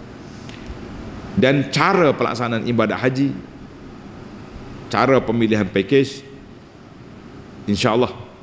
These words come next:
kita sambung besok. Untuk tafsir, kita tunggu selepas padanya, insya-Allah taala. Baiklah. Subhanakallah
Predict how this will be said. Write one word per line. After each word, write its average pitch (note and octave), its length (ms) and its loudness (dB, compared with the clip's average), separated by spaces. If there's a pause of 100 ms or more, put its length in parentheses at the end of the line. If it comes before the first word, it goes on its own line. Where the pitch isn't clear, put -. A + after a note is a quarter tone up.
(340)
kita D#2 160 -2
sambung F#2+ 320 2
besok. B2+ 320 2 (1300)
Untuk G#2+ 240 4
tafsir, C3+ 640 2
kita A#2 240 0
tunggu G#2 560 0 (720)
selepas - 640 -2
padanya, E2 560 0 (240)
insya-Allah D2 720 0
taala. - 320 -6 (1200)
Baiklah. A2 320 4 (1900)
Subhanakallah F#2+ 880 4